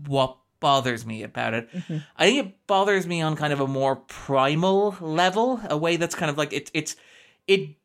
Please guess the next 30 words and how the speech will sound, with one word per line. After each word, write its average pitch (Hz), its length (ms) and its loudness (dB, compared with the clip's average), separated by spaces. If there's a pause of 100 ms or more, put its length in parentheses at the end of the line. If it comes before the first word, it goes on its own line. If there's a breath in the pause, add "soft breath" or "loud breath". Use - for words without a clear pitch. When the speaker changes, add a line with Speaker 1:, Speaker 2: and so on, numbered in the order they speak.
Speaker 1:
it 185 220 -2
does 220 240 4
upset 170 420 0
me. 139 160 0
It 131 60 0
is 147 160 0
a - 40 -4
kind 185 300 0
of 170 60 -2
an 165 80 0
emotional 151 500 0
response, 147 500 -2
but 143 140 -2
it's 131 160 -4
tied 185 320 -2
to 196 60 -4
something 160 340 -4
I 139 60 2
think 135 260 -6 (140)
a 143 120 2
little 131 300 2
bit 123 260 -4
bigger 123 320 0
where, 127 600 2 (280 soft breath)
Speaker 2:
Mm-hmm. 165 280 0
Speaker 1:
like, 160 120 2
it's, 196 160 2
it's 208 280 0 (220)
emblematic 196 1040 2
of, 131 480 2